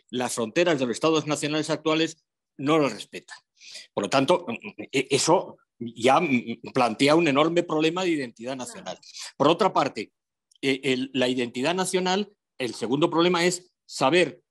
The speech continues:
¿la identidad nacional es la identi-, identidad, eh, vamos a decir, españolista, para entendernos rápidamente, o la indígena,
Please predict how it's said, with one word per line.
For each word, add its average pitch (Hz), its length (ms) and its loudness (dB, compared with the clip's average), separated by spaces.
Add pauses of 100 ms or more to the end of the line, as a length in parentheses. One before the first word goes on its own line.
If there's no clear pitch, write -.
¿la 135 120 -4
identidad 135 380 -4
nacional 180 640 -2 (260)
es 180 340 2 (120)
la 143 160 -2
identi-, 143 560 -6
identidad, 139 680 4 (360)
eh, 131 180 0
vamos 160 220 0
a 156 60 2
decir, 147 220 0
españolista, 143 800 -2
para 117 140 -6
entendernos 120 580 -2
rápidamente, 139 680 -4 (440)
o 143 160 2
la 135 320 2
indígena, 190 720 -4